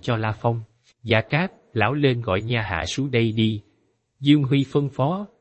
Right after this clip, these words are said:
vâng, Gia Cát lập tức đi thang máy xuống. Một lát sau, cửa thang máy mở, chỉ thấy Gia Cát mang theo một gã mặc võ phục đi vào. Thanh niên này tóc ánh vàng, gương mặt vô cùng hòa nhã,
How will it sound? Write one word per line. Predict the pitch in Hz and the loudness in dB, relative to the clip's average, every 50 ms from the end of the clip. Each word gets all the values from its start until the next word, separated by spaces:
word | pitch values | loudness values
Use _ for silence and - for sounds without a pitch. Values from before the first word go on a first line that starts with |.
| _ _ _ | _ _ _
vâng, | - 135 143 151 156 156 147 - _ _ _ | 0 2 2 2 2 -2 -6 -10 _ _ _
Gia | - 117 117 107 | -2 0 0 0
Cát | - - 165 180 - - | 0 -2 -4 -4 -2 -2
lập | 107 87 - - - | -2 -2 -2 0 0
tức | 185 185 - - _ | 0 0 0 -6 _
đi | 120 110 92 - | -4 -4 -2 -2
thang | 113 104 104 | -6 -6 -4
máy | 117 131 135 | -4 -4 -4
xuống. | - - 139 139 160 196 202 - _ _ _ _ _ | 0 0 0 0 0 -2 -6 -12 _ _ _ _ _
Một | 107 - 196 - - | 0 0 0 0 -2
lát | 131 143 - | -4 -2 -2
sau, | - - 123 117 113 110 104 - - - - - | -2 -2 0 -2 -2 -4 -6 -10 -18 -20 -14 -4
cửa | - 101 117 - | 0 0 0 0
thang | - 127 117 120 | -2 -4 -4 -2
máy | 120 143 165 | -4 -4 -2
mở, | 120 80 78 78 139 180 180 - _ _ _ _ _ _ | -2 -4 -4 -4 -6 -8 -10 -14 _ _ _ _ _ _
chỉ | - 139 | -2 -2
thấy | 135 - 143 165 151 | 0 2 0 0 2
Gia | 135 123 113 | 2 0 0
Cát | - - 147 175 - - - | 0 0 -2 -2 -2 -6 -2
mang | 135 123 120 120 113 | -2 0 0 0 -2
theo | - 120 107 | -2 -2 -2
một | 98 87 80 - - | -2 -4 -8 -6 -2
gã | 104 87 82 - 147 | -2 -2 -2 -4 -4
mặc | - 95 87 - - - | -4 -4 -4 -4 -6 -4
võ | - 101 123 160 | -2 -2 -2 -2
phục | - - 101 92 - | -2 -4 -4 -4 0
đi | - 110 101 - | 0 0 0 0
vào. | - 92 92 90 90 - - _ _ _ _ _ _ _ | 0 -2 -2 -2 -4 -8 -14 _ _ _ _ _ _ _
Thanh | - 127 113 110 | 0 0 0 2
niên | 107 101 101 98 | -2 -2 -4 -4
này | 95 87 78 73 - | -4 -4 -4 -4 -4
tóc | - 143 - | -4 -4 -4
ánh | 156 156 165 180 | -4 -4 -4 0
vàng, | 170 - 92 76 76 - - _ - - _ _ | 0 0 0 0 -4 -10 -18 _ -20 -20 _ _
gương | - 180 185 160 | 2 2 2 2
mặt | 123 120 117 - - | 0 -2 -2 -4 -2
vô | - 147 143 139 | 0 0 0 2
cùng | - 120 110 107 95 | 0 -2 -2 -2 -4
hòa | - 107 98 92 | -4 -4 -2 -2
nhã, | 90 92 87 82 85 139 170 | -2 -4 -4 -4 -4 -4 -6